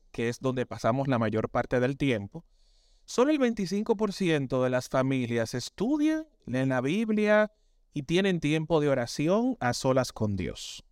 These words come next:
¿Ok? Esto es lo mismo que nosotros decir uno de cada cuatro cristianos aproximadamente.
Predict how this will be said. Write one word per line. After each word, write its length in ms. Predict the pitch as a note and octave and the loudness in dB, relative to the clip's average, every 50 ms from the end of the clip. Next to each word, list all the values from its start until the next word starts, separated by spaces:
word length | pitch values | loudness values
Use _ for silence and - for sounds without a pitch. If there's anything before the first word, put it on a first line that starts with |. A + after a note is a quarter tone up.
| _ _ - _ - - _ - _ _ _ _ _ _ _ - _ - | _ _ -20 _ -20 -20 _ -20 _ _ _ _ _ _ _ -20 _ -16
¿Ok? 180 | - - G2+ - C#3+ G3 A#3+ _ _ - - - - - - - - - _ _ _ _ _ _ _ | -12 -8 -2 0 2 0 0 _ _ -20 -20 -20 -20 -20 -20 -20 -20 -20 _ _ _ _ _ _ _
Esto 260 | - A#3 A#3+ - D#4+ | -2 -2 0 0 0
es 40 | C#4+ | 2
lo 120 | D4 C4+ B3 | 4 4 4
mismo 360 | A#3+ B3+ C4+ A#3+ A#3+ A3+ G#3+ | 2 2 0 0 0 -2 0
que 140 | - F#3+ F3 | 0 0 0
nosotros 420 | E3+ D#3+ - F#3 F3+ G3 G3 G3+ | 0 0 -2 -2 -2 0 -2 0
decir 480 | G#3 G#3 G3+ - F#3+ E3 D#3+ D#3+ E3+ - _ - | -2 -2 -2 0 0 0 0 0 -2 -6 _ -2
uno 500 | F3+ B3 D#4 D#4+ A#3+ F3+ E3+ F3+ G3+ F#3 | 0 2 2 2 2 2 2 0 0 -2
de 120 | D#3+ D3 C#3+ | -2 -4 -2
cada 340 | - - D#3 D#3+ E3+ E3+ - | 0 2 2 4 4 2 2
cuatro 380 | - D3 D3 D3 - D3+ C#3+ | 2 2 2 2 2 -2 -4
cristianos 580 | - C3+ B2+ - - - B3 C4 A3 B2+ A2+ A#2+ | -4 -4 -6 -6 -2 0 2 2 2 2 0 -2
aproximadamente. 960 | A#2+ G#2 - G#2 - - - G2+ G2+ F#2+ F#2+ F#2+ F#2 A#1 - - - - - | -2 -2 -4 -4 -6 -6 -6 -6 -4 -4 -4 -6 -8 -10 -12 -16 -20 -20 -20